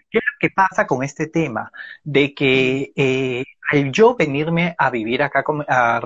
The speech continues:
a, bueno, retomé a vivir con mi familia, entonces, sí, si bien es cierto, mucha gente me dijo, "Pero haz show para que la gente te yapee,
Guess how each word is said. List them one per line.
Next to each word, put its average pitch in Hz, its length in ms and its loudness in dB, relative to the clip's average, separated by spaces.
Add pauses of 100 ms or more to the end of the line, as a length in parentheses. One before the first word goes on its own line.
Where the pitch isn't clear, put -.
a, 123 280 0 (240)
bueno, 123 340 -4
retomé 127 440 0
a 202 60 6
vivir 165 260 2
con 170 120 0
mi 147 100 -2
familia, 135 560 -4 (360)
entonces, 151 840 -2 (260)
sí, 185 400 2
si - 160 -6
bien 151 140 4
es 175 80 4
cierto, 175 200 2
mucha 180 260 2
gente 190 180 2
me 160 80 4
dijo, 180 180 2
"Pero 156 160 4
haz 196 140 2
show 208 560 4 (240)
para 147 180 0
que - 100 0
la 139 80 2
gente 165 260 0
te 175 140 0
yapee, 175 680 2